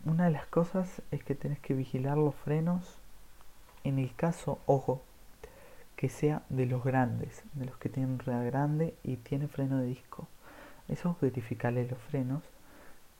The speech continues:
que si, si vos ves que se empezó a soltar algo, se empezó a romper, mandalo a arreglar. Y bueno, si tiene garantía propia, que esperemos que tenga, ¿sí? Tenés que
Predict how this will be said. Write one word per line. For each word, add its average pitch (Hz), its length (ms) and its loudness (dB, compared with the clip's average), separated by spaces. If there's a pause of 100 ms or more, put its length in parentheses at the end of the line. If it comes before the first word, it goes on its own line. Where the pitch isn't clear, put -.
que - 140 -10
si, - 440 -4 (140)
si - 140 -8
vos 123 160 -2
ves 127 160 0
que - 140 -18
se - 120 -6
empezó 123 300 -4
a - 20 -4
soltar 123 440 0
algo, 135 680 0
se - 60 -10
empezó - 240 -2
a 123 40 -2
romper, - 300 -2 (720)
mandalo 117 440 2
a 113 40 4
arreglar. 120 420 2 (1040)
Y 135 80 0
bueno, - 200 -2 (160)
si 143 60 -4
tiene 147 280 4
garantía 139 520 2
propia, 139 360 2 (100)
que 117 260 -2
esperemos 131 680 0
que - 140 -4
tenga, 127 360 -2
¿sí? 143 300 -4 (220)
Tenés 113 200 -2
que 131 200 -2